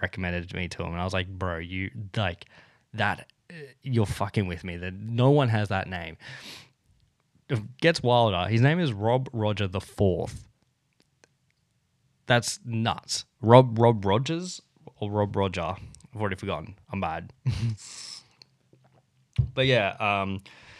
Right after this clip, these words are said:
yeah, the shoot was just, like, a lot of fun, and I'm currently working on the, um,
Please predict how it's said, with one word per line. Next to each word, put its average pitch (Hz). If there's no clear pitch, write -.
yeah, 151
the 123
shoot -
was 180
just, 170
like, 143
a 120
lot 104
of 98
fun, 98
and 95
I'm 95
currently 101
working 92
on 87
the, 85
um, 82